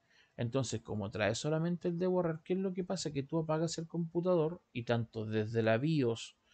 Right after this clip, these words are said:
como desde la placa madre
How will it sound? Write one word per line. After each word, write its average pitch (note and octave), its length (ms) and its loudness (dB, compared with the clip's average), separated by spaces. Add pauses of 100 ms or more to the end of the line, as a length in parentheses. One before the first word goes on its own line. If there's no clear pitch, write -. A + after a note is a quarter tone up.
(360)
como B2+ 640 6 (400)
desde A#2+ 960 4 (380)
la G#2+ 300 2
placa A2+ 480 2
madre D3+ 840 4